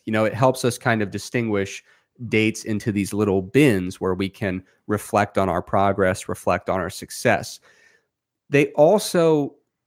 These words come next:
create a separation. When we talk about a temporal landmark in the future, we have a subconscious tendency,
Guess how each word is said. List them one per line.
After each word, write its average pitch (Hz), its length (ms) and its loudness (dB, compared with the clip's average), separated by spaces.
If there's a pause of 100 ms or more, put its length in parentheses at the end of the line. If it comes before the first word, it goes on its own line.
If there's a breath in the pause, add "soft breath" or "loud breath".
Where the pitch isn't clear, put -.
(100)
create 143 340 2
a 117 40 2
separation. 113 920 -4 (800)
When 117 160 -2
we 143 80 2
talk 202 280 0
about 139 200 2
a 113 60 2
temporal 120 480 -2
landmark 104 420 -4
in 101 80 -6
the 90 60 -6
future, 135 720 -6 (640)
we 117 180 2
have 143 160 2
a 127 60 4
subconscious 123 800 -2
tendency, 101 880 -8